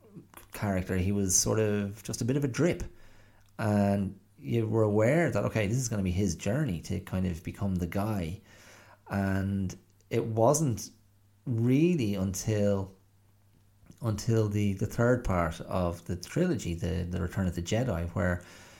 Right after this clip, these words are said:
Mark Hamill returns, uh, for that third part, and he is finally a Jedi and has that, those skills,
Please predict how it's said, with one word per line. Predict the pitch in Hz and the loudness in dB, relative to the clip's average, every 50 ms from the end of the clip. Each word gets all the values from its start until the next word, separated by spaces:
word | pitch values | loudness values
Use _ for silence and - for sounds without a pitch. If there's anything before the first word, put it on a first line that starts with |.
| - - - - - - | -20 -20 -20 -12 -4 0
Mark | 113 107 98 92 | 2 2 2 0
Hamill | - - 104 104 101 95 | 0 0 0 0 2 2
returns, | 95 90 82 - - - 113 120 120 123 127 120 107 98 87 80 78 - - - - - - - - - - - - _ - - - - | 0 0 -2 -4 -4 -2 0 2 2 2 2 2 2 0 0 0 0 0 -2 -2 -4 -8 -16 -20 -20 -20 -20 -20 -20 _ -20 -20 -20 -12
uh, | - - 95 90 87 85 85 - - - - - | -6 -2 0 0 2 0 0 -2 -6 -12 -20 -16
for | - - 95 92 | -8 -2 -2 0
that | 90 98 92 87 - - | 2 2 2 0 0 -2
third | - - 104 101 92 92 - - | -4 -2 0 0 0 0 -2 -4
part, | - - 98 98 101 98 95 - - - - - | -6 -2 -2 -2 0 0 -2 -4 -6 -10 -12 -6
and | - 92 92 90 90 90 90 87 90 90 92 92 92 - - - _ _ | -4 -2 0 0 0 0 0 0 0 0 0 -2 -4 -6 -10 -18 _ _
he | - - - - 98 95 95 95 92 - - - | -20 -16 -8 -6 -4 -2 0 0 -2 -2 -4 -6
is | 92 90 90 90 90 90 90 92 92 92 92 92 95 - - - - - - - - - - _ _ _ _ _ _ - - | -4 -2 -2 0 0 0 0 -2 -2 -2 -2 -4 -4 -4 -4 -4 -4 -6 -8 -12 -20 -20 -20 _ _ _ _ _ _ -20 -20
finally | - - - 110 110 110 110 110 101 95 92 92 92 - - - | -16 -8 -2 0 2 2 2 2 2 2 2 2 0 -2 -4 -8
a | 85 | -8
Jedi | - - - 131 165 - 110 82 87 - - - - - - - _ _ _ - - | -4 -2 0 0 0 0 -2 -4 -4 -8 -12 -16 -20 -20 -20 -20 _ _ _ -14 -8
and | - 82 | -6 -4
has | 85 104 110 101 - | 0 0 2 0 0
that, | - 92 82 80 - - - - _ | 0 0 -2 -2 -4 -10 -20 -14 _
those | - 98 92 - | -2 0 4 6
skills, | - - - - 104 120 127 107 90 80 - - - | 6 6 6 4 2 2 2 2 0 0 -2 -4 -6